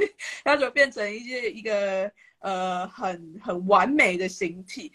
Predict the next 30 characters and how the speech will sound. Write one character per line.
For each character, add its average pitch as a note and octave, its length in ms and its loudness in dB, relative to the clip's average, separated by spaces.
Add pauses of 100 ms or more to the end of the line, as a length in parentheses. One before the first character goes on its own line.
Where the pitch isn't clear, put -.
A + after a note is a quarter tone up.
(240)
然 - 140 2
后 D4+ 100 6
就 E4 140 -6
觉 C#4+ 100 -12
得 - 180 -8
说， F#4 140 -14 (160)
那 F4 140 -2
完 G#3 200 0
美 G#3 120 -4
到 G3 180 -2
底 - 20 -10
是 G3+ 120 -12
哪 C#3+ 160 -10
里 D#3 160 -8
来 G1+ 240 -6
的？ A2 120 -8 (320)
到 B3 140 6
底 F3+ 60 2
是 A3 100 -2
谁 D#3 280 -2
来 E3+ 220 0
说 F3 300 -6
这 F#3+ 100 0
件 F3+ 200 0
事 F#3 120 -8
情 - 160 -10
是 - 120 -12
完 - 280 -2
美 - 240 -8
的？ - 140 -12